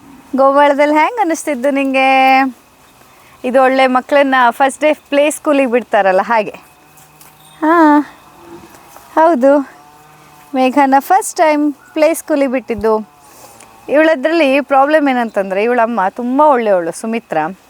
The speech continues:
ಗುಜರಾತಿಂದ ಬಂದಿದ್ದು. ಆದರೆ ನಮಗೆಲ್ಲ ಹಾಲು ಕೊಡ್ತಾಳೆ. ಇವಳು ಅಮ್ಮನ ಹಾಲೇ ಕುಡಿಯೋದಿಲ್ಲ. ಇವಳಿಗೆ ನಾವು ಹಾಲು ಕರೆದು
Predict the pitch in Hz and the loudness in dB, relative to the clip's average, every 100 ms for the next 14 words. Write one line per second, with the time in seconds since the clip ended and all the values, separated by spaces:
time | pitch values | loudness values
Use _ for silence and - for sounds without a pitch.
0 | _ 220 202 233 233 214 202 180 160 147 | _ -6 -2 -2 -2 -4 -2 -2 -6 -8
1 | 147 196 - - - - - - - 330 | -8 -8 -10 -20 -20 -20 -20 -10 -4 0
2 | 269 214 294 - _ _ _ _ _ 294 | 2 0 -2 -8 _ _ _ _ _ -2
3 | 359 415 403 392 320 262 240 214 180 156 | 0 0 0 0 -2 -2 -4 -2 -4 -4
4 | 143 _ _ _ _ _ _ _ 370 427 | -10 _ _ _ _ _ _ _ 0 2
5 | 440 370 330 349 320 320 349 311 277 294 | 4 4 4 4 2 -2 -4 -2 -2 -4
6 | 269 196 185 165 165 - _ _ 285 311 | -6 -8 -8 -8 -12 -16 _ _ -2 0
7 | 320 302 294 269 277 302 277 233 190 233 | 2 2 0 2 0 0 0 -2 -2 -4